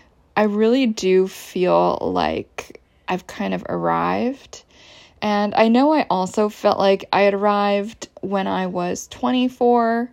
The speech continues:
or twenty-three or twenty-five, and I'm sure I'll feel the same way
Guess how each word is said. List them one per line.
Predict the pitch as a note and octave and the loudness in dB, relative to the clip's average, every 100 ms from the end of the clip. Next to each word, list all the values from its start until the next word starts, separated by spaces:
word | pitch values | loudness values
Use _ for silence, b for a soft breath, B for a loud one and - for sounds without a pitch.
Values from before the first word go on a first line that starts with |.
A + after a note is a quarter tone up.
| B B B B | B B B B
or | - F#3 | -6 -6
twenty-three | - A#3 B3 A#3+ A#3+ A3 A3 G#3+ | 0 4 4 2 0 -2 -2 -4
or | - | -4
twenty-five, | F3+ - G3 G3+ F#3 F3+ F3+ F3+ - | -6 -6 -8 -4 0 0 0 -2 -6
and | - G3 | -8 -6
I'm | F#3+ | -6
sure | - - | -6 -6
I'll | G3+ | -6
feel | F#3+ - G3 - | -6 -4 -2 -2
the | F#3 | -4
same | - D#2+ G2 | -6 -4 -4
way | - F#2 F2+ - | -4 -4 -4 -6